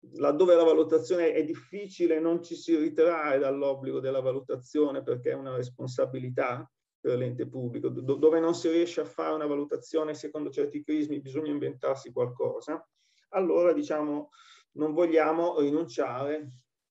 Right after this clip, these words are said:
alla valutazione del, del programma, neanche all'interno della politica di coesione. Però questa,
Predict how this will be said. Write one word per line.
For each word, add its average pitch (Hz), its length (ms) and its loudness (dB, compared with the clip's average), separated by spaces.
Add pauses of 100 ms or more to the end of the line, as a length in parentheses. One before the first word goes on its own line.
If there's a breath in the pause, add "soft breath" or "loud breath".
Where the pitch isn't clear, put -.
(100)
alla 139 200 4
valutazione 135 1000 0 (600)
del, 120 720 -2
del 131 240 2
programma, 117 760 -6 (420)
neanche 147 540 -2
all'interno 135 460 -2
della 123 200 0
politica 123 380 -6
di - 100 -10
coesione. 120 480 -8
Però 165 320 6
questa, 160 500 2